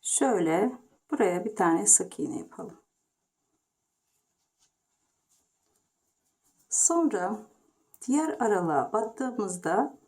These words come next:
buraya çift sık iğne yapacağız. Burada sadece sık iğne kullanacağımızı söylemiştim. Sonra iki tane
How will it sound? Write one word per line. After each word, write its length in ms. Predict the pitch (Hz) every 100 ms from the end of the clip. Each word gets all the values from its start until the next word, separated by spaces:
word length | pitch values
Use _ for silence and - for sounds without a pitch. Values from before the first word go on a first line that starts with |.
| _ _ -
buraya 480 | 294 208 190 254 - _ _ -
çift 320 | 269 262 -
sık 240 | 175 175 - -
iğne 260 | 180 151 143
yapacağız. 760 | 143 - 175 - 311 - - - _ _ _ _ _ _ _ _
Burada 240 | 311 262 240
sadece 520 | - 247 165 147 240
sık 320 | - 214 -
iğne 220 | 156 165
kullanacağımızı 760 | - 185 175 165 165 160 160 -
söylemiştim. 920 | - 220 202 190 196 - - 285 - _ _ _ _ _ _ _ _ _ _ _ _ _ _ _ _ _ _ _ _ _ _ 415 _ _ _ _ _ _ _ _ _ _ _
Sonra 800 | - - 302 320 262 208 247 277 - _ _ _ _ _ _ _ _ _ - - _ _ _ _ _ _ _ _ _ _ _ _ _ - 277
iki 340 | 285 - 311
tane 640 | 214 370 165 196 294 -